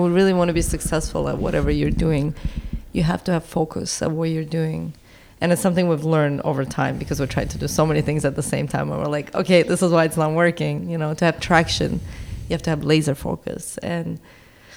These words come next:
you know, we're very idealistic. We believe that if we do the right thing, we're, we're gonna attract abundance. We've seen it happen. And now we have a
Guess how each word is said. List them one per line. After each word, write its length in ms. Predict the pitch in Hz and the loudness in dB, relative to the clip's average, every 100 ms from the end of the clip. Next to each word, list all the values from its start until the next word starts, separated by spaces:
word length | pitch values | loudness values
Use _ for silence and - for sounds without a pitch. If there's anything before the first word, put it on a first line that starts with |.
| - - _ _ - - | -20 -20 _ _ -20 -6
you 80 | 190 | 2
know, 120 | 185 | 6
we're 100 | 180 170 175 | 8 10 10
very 80 | |
idealistic. 720 | 175 165 165 160 165 - 151 160 | 10 8 6 6 4 0 -2 0
We 100 | 156 | 0
believe 320 | 156 156 147 | 2 2 2
that 140 | 147 | 2
if 180 | 147 - | 0 0
we 80 | 151 | -2
do 200 | 143 151 | 0 0
the 120 | 147 | 2
right 220 | 143 143 - | 2 0 -2
thing, 340 | 151 143 143 139 | -4 -2 -2 -2
we're, 260 | 139 139 - - - | 0 0 -2 -6 -6
we're 200 | 151 151 | -4 -2
gonna 400 | - 151 - - - | -2 -2 -4 -8 -8
attract 480 | - - 143 139 - | -6 0 0 0 -4
abundance. 760 | 143 151 143 - - - - | -4 -2 -2 -4 -4 -6 -8
We've 140 | - 151 | -6 -4
seen 200 | - 139 | -2 -2
it 100 | 131 | 0
happen. 480 | 139 156 - - - | -2 -4 -6 -8 -8
And 280 | - - - - | -8 -8 -8 -4
now 160 | 147 | -2
we 100 | 143 | 0
have 160 | 147 | 0
a 20 | 147 | -2